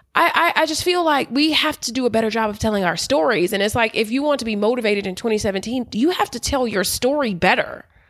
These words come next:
Do not tell your story as, "I am a divorced mother of two, blah, blah, blah." That's not who you are. That's what happened to you.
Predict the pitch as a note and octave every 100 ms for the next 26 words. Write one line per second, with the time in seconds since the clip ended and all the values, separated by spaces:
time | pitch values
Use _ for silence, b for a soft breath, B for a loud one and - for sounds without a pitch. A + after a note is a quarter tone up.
0 | B B B B B - C4 G4+ - -
1 | C#4+ E4+ D#4 C#4+ - C4+ C4 A3 G#3+ B
2 | B A3+ A#3 G#3 G3+ A#3 A#3+ A#3 B B
3 | F#3+ G#3 A#3 G3+ G3 A3+ A#3+ A#3+ B B
4 | A3 G3+ G#3 A3+ G#3+ B B D4 D4 F4
5 | E4 D#4 C#4+ B3+ C4+ C#4 C4 B3+ G#3+ -
6 | - A#3+ C4+ B3 G3+ F3 F3 C3+ F#2